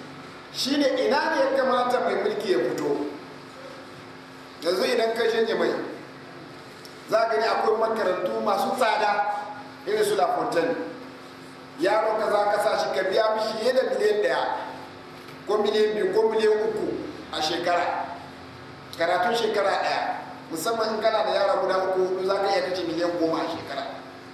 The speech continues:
Dan yaran da su yi karatu. Kuma idan suka yi karatu suka gama, za a nema musu burus mafi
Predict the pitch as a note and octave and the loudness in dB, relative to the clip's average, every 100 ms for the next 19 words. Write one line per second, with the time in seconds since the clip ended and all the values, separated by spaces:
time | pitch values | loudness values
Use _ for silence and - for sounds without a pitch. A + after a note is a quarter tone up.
0 | - - - - F3+ F#3+ G3 F#3 D#3 - | -16 -16 -16 -6 0 2 4 2 2 0
1 | D3+ C#3+ C#3+ B2+ - - - - - - | -2 -4 -2 -2 -4 -8 -12 -14 -16 -16
2 | - - - - - - A3 B3+ B3+ A#3 | -16 -16 -16 -16 -14 0 2 4 4 4
3 | A#3 A#3 C4 A#3 A3 - - - - B3 | 4 2 4 4 4 4 2 0 0 0
4 | A#3+ - A3+ A3 - - - A#3 - - | 2 2 4 2 2 2 2 2 0 -2
5 | F#3 G#3 A3+ G#3+ A3 - F#3 F#3 - - | 0 2 4 4 2 -2 -2 -2 0 0
6 | - - B3 | 0 0 2